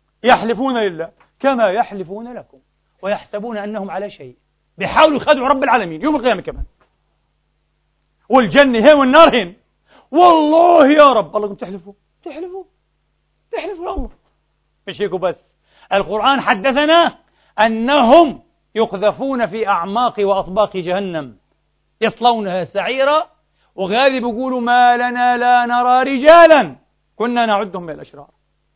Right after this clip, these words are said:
إيش القصة يا جماعة؟ إحنا بس هنا؟ طب وين بلال؟ وين سلمان؟ وين عمار؟ وين أبو ذر؟ ليش إحنا هنا بس؟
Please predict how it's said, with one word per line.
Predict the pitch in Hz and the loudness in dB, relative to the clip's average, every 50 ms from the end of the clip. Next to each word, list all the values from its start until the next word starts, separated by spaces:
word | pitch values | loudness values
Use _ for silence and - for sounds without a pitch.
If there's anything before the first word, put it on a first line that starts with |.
| _ _ _ _ - | _ _ _ _ -6
إيش | 208 214 165 | -4 -4 -4
القصة | 214 180 220 214 - 233 | -4 -6 -8 -8 -6 -6
يا | 214 208 | -6 -4
جماعة؟ | 185 202 196 208 214 190 190 175 - - | -4 -6 -6 -6 -8 -10 -12 -16 -6 -4
إحنا | 214 - 196 208 | -4 -2 0 -2
بس | 214 208 - - | -2 -4 -4 -6
هنا؟ | 226 240 254 277 277 269 254 - _ _ _ _ _ _ | -6 -4 -4 -4 -4 -6 -8 -12 _ _ _ _ _ _
طب | 214 202 | -4 -2
وين | 196 240 254 247 220 | -2 -2 -2 -2 -4
بلال؟ | 233 233 233 226 226 214 208 | -2 0 2 2 4 2 2
وين | 202 240 247 233 | 0 -2 -4 -4
سلمان؟ | - 233 233 226 226 233 240 233 226 | -6 -6 -6 -6 -4 -4 -2 -2 -2
وين | 233 262 262 | -2 -2 -2
عمار؟ | 214 240 247 247 262 277 262 254 254 247 226 240 _ _ _ _ _ _ _ _ | -2 -2 -2 2 4 4 6 6 4 2 0 -6 _ _ _ _ _ _ _ _
وين | 226 262 285 277 | 2 2 4 4
أبو | 262 269 277 285 | 2 2 2 2
ذر؟ | 269 269 269 269 | 4 4 4 4
ليش | 269 277 311 262 269 | 4 2 2 2 2
إحنا | 240 226 262 254 269 | 0 2 2 0 0
هنا | 262 254 247 247 247 | 0 0 0 0 0
بس؟ | 226 - _ _ _ | -2 -6 _ _ _